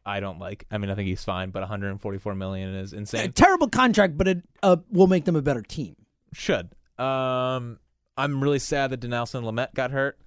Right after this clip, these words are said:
Speaker 1: Uh, I was really looking forward to watching him. That, <laughs> that I mean, Clayton Richard is still in their starting rotation, which I think is hilarious to me. Freddie Galvis is there. How could we ever forget? Uh, I am still taking the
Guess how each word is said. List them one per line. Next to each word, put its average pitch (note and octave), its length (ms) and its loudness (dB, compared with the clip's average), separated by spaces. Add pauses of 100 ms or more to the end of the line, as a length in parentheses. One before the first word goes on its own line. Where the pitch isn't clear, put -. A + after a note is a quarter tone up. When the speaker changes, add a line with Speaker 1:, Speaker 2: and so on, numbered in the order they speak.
(360)
Speaker 1:
Uh, F#2+ 40 -8
I G2+ 260 -2
was G#2 120 -4
really A#2 160 -2
looking A2 180 -8
forward A2 220 -2
to G#2 80 -6
watching G#2 300 -4
him. G#2+ 200 -6
That, G2+ 180 -4
<laughs> - 40 -16
that A#2 180 -4
I D#3 300 -10 (120)
mean, C#3 100 -6
Clayton C#3 400 -2
Richard C3 560 -6 (320)
is A#2 140 -4
still B2+ 240 -4
in B2+ 60 -4
their B2 120 -4
starting B2+ 260 -4
rotation, B2 480 -4
which A2+ 140 -6
I A2+ 60 -4
think G#2+ 180 -8
is G#2 100 -8
hilarious G2+ 420 -4
to A#2 80 -8
me. A2+ 160 -4 (360)
Freddie C4 200 2
Galvis B3+ 360 2
is E3+ 100 0
there. G#2+ 300 0 (380)
How G3+ 200 4
could B3 140 2
we G3 200 2
ever D#3 300 2
forget? B2 520 0 (280)
Uh, C#3 340 2 (200)
I D3+ 200 2
am F3+ 180 -2
still D3+ 460 -4
taking B2 540 -6
the A2+ 180 -4